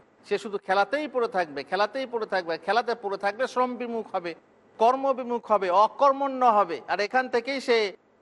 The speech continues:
বড়লোক হওয়ার স্বপ্ন দেখবে। তারা জীবনে অনেক কিছু গ্রহণ করে কিন্তু জীবনকে কিছুই দিতে পারে না। তারা ভোগ করে কিন্তু উৎপাদন করে না।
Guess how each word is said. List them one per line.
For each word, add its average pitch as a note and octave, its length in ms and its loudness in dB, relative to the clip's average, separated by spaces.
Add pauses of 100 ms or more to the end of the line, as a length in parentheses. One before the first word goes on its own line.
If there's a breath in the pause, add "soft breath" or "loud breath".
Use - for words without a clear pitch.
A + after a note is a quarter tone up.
(160)
বড়লোক A3 380 2
হওয়ার G#3+ 200 4
স্বপ্ন G3 360 0
দেখবে। D3 480 -2 (320)
তারা F3 180 4
জীবনে G#3 380 -4
অনেক A#3 260 2 (120)
কিছু A3+ 240 -6
গ্রহণ G3+ 300 2
করে G#3 240 -2
কিন্তু F3+ 220 -10
জীবনকে A3 640 -2 (540)
কিছুই A#3 280 -2
দিতে E3+ 240 -4
পারে D3+ 220 2
না। C3+ 280 -4
তারা D3 160 2
ভোগ F#3 380 0
করে A3 260 0 (480)
কিন্তু G3+ 400 -8
উৎপাদন G3 560 0
করে F3+ 280 2
না। C#3+ 220 -2